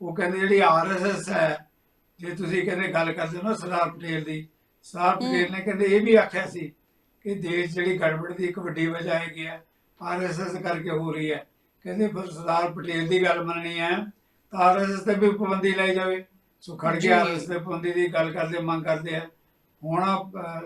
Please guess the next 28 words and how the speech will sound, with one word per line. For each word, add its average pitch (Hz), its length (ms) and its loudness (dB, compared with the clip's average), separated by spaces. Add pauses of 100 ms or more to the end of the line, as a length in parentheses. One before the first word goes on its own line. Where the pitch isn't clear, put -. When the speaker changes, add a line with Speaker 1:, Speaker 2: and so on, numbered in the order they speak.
(260)
Speaker 1:
ਦੂਜੇ 165 380 -8
ਇੱਕ 180 140 -8
ਪਾਸੇ 180 260 -6
ਪ੍ਰਧਾਨ 175 520 -8
ਮੰਤਰੀ 165 280 -4
ਮੋਦੀ 165 540 0 (840)
ਇਸ 180 260 -2
ਮਾਂ 170 280 4
ਨੂੰ 180 140 -2
ਲੈ 180 180 4
ਕੇ 180 360 -2 (400)
ਜਿਹੜੇ 175 160 -8
ਮਰਹੂਮ 170 500 -4
ਪ੍ਰਧਾਨ 175 300 2
ਮੰਤਰੀ 165 380 -2
ਆ 175 60 -4
ਮੁਲਕ 165 240 -10
ਦੇ, 165 80 -8
ਜਿਨ੍ਹਾਂ 175 280 -6
ਦਾ 170 80 -6
ਇੱਕ 196 100 -10
ਆਪਣਾ 165 300 -4
ਨਾਂ 160 340 0
ਹੈ, 165 100 -10 (480)
ਦੇਸ਼ 156 300 -4
ਪ੍ਰਤੀ 170 300 -6
ਕੰਟਰੀਬਿਊਸ਼ਨ 165 720 -4
ਹੈ, 151 120 -4